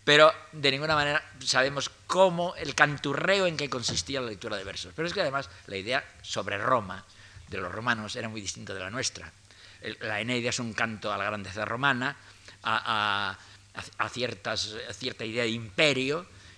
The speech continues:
que naturalmente es una idea completamente histórica,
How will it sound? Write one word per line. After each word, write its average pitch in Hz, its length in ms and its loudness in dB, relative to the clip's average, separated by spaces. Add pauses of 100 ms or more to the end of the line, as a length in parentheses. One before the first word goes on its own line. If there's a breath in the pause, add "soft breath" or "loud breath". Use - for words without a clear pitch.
(120 loud breath)
que 104 680 -4
naturalmente 104 420 -6
es 98 80 -8
una 98 160 -6
idea 101 240 -4
completamente 98 720 -10
histórica, 175 640 0